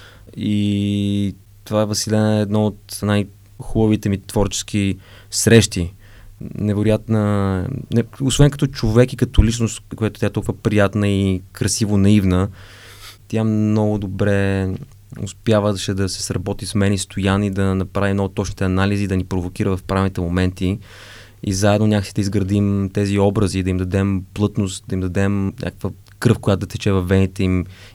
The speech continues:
истинска. И тя ни водеше по невероятен начин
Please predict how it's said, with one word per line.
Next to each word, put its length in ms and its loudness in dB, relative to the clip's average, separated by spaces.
истинска. 640 -2
И 120 0
тя 220 2
ни 680 2
водеше 340 2
по 200 -2
невероятен 600 2
начин 720 0